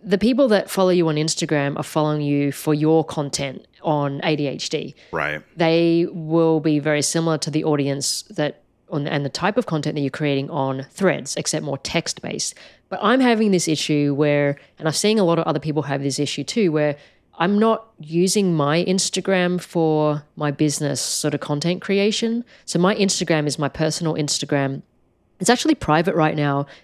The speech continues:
Speaker 1: but it's also very not active. Like, I haven't posted
Speaker 2: Mm-hmm.
Speaker 1: there for years. But the people following me on my personal Instagram are, like, old friends, family who know nothing about Build in Public or tech.
Speaker 2: Right.
Speaker 1: And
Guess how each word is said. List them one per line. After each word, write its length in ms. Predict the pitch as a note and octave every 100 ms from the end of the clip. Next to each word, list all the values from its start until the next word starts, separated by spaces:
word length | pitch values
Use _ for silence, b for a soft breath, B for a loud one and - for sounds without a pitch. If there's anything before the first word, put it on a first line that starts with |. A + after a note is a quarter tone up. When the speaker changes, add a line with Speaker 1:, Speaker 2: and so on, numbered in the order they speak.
| _ _
Speaker 1:
but 100 | F3+
it's 140 | F#3
also 240 | B3 C4+ A3+
very 360 | E3+ D#3 D3 -
not 240 | E3 D#3 D3+
active. 500 | C#3 - D3 D3 - _ _
Like, 140 | D3+
I 40 | F#3+
haven't 180 | A#3 F#3+
posted 340 | D#3 D#3 D#3+
Speaker 2:
Mm-hmm. 80 | D3
Speaker 1:
there 100 | C#3+
for 120 | C#3
years. 580 | C#3+ C#3 F3 E3 - - b b b b b _
But 100 | E3+
the 60 | F3
people 260 | A#3 B3
following 380 | G#3 E3+ D#3+ E3+
me 100 | D#3+
on 80 | D3
my 100 | C#3
personal 440 | - D3+ C#3+ D3
Instagram 640 | D3 D3+ - G3 G3+ G3+ -
are, 100 | D3
like, 240 | D3+ - - _ -
old 560 | F3+ F#3 F3+ F3 E3 - _ _ _ _ _
friends, 800 | - D#3+ D#3+ E3 E3 E3 D#3+
family 920 | - - D3 D3+ E3 E3 D#3+ D#3+ E3 E3+
who 220 | E3+ D#3
know 300 | D#3 D3+ D3+
nothing 520 | D3+ D#3+ G#3+ - G#3 F3+
about 520 | D#3+ D#3 C#3+ D3 -
Build 200 | D3+ C#3+
in 120 | C#3+
Public 500 | - A3 G#3 F#3+ F3
or 300 | - D#3 D3
tech. 540 | - - F3+ E3+ - - B -
Speaker 2:
Right. 280 | D2+ D3+ - -
Speaker 1:
And 460 | D#3+ D3+ D3 C#3+